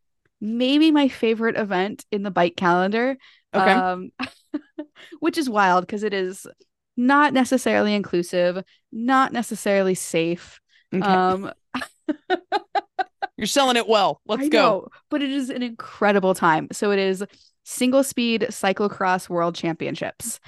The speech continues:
Speaker 2: Okay.
Speaker 1: Um, the winner has to get a tattoo. Um, and it is
Speaker 2: Okay.
Speaker 1: just
Speaker 2: Love
Speaker 1: a
Speaker 2: it.
Speaker 1: ridiculous weekend of riding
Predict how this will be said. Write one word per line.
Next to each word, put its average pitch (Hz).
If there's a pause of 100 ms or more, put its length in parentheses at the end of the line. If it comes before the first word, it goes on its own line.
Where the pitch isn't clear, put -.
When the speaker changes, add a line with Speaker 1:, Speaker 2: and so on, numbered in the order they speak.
(140)
Speaker 2:
Okay. -
Speaker 1:
Um, 175 (260)
the 196
winner 220 (220)
has 196
to 226
get 214
a 220
tattoo. 220 (460)
Um, 175 (880)
and 208
it 208
is 214
Speaker 2:
Okay. 190
Speaker 1:
just 185 (140)
Speaker 2:
Love 180
Speaker 1:
a 185
Speaker 2:
it. - (160)
Speaker 1:
ridiculous 262
weekend 214 (380)
of 196
riding 190